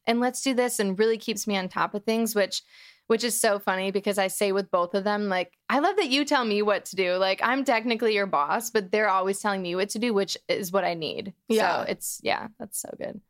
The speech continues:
Speaker 2: I think, too, in the past year, I've realized more than ever how I'm not administrative in the slightest. Like, I am so creative, big
Speaker 1: Yeah.
Speaker 2: visionary. I can think of,
Speaker 1: Same.
Speaker 2: like, big pictures. And it's not
Speaker 1: Mm-hmm.
Speaker 2: that, like, I can't get things done. Like, I
Speaker 1: Yeah.
Speaker 2: can, but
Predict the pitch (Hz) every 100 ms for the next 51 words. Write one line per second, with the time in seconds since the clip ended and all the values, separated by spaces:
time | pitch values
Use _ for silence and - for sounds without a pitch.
0 | _ _ _ _ - 233 294 349 - 208
1 | 208 220 208 202 - 196 196 190 214 202
2 | 196 202 202 196 202 202 190 208 208 214
3 | 202 196 202 190 185 - 208 202 196 -
4 | 196 196 196 190 _ - 214 208 - 196
5 | 196 226 285 - 220 220 - - _ -
6 | 247 269 302 269 - _ _ _ _ _
7 | 254 - - 240 247 277 277 220 214 220
8 | 214 _ 202 - 277 339 247 233 233 226
9 | 214 208 214 - 226 220 247 269 277 233
10 | 233 - 233 226 233 226 240 240 262 240
11 | 233 247 - 359 285 254 - 226 - 220
12 | 226 226 _ _ _ _ - 247 254 240
13 | 185 208 202 214 277 247 226 220 185 185
14 | 202 202 208 254 359 - _ _ _ 277